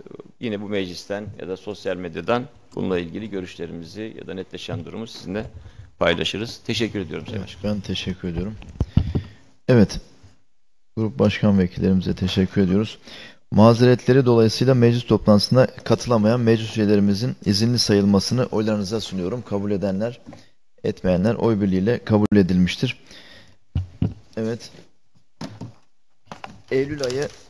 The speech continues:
Speaker 2: Eylül ayı toplantısı birinci birleşiminin birinci oturumuna ait tutanakları oylarınıza sunuyorum. Ee, kabul edenler, etmeyenler oy birliğiyle kabul edilmiştir. Evet, gündemimizin, e, birinci maddesi.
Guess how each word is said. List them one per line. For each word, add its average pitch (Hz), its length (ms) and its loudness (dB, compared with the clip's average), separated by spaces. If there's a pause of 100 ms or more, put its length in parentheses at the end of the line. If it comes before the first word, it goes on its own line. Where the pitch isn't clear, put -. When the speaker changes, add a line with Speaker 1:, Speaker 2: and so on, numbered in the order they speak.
Speaker 2:
Eylül 131 280 10
ayı 110 140 8
toplantısı 120 680 4
birinci 127 380 4
birleşiminin 110 580 2 (200)
birinci 120 520 4
oturumuna 120 680 4
ait 104 180 4
tutanakları 117 720 2
oylarınıza 110 540 -2
sunuyorum. 104 500 0 (100)
Ee, - 240 -2
kabul 104 300 8
edenler, 101 520 8
etmeyenler 101 600 4 (480)
oy 110 240 -2
birliğiyle 104 340 -2
kabul 107 280 -4
edilmiştir. 98 580 -4 (720)
Evet, 127 300 -2 (520)
gündemimizin, 139 840 4 (260)
e, 85 60 -8 (600)
birinci 135 340 0
maddesi. 98 500 -8